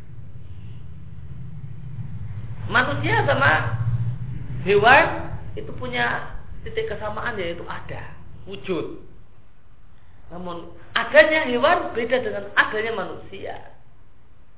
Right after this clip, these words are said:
Adanya hewan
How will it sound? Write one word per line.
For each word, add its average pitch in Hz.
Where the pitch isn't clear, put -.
Adanya 285
hewan 277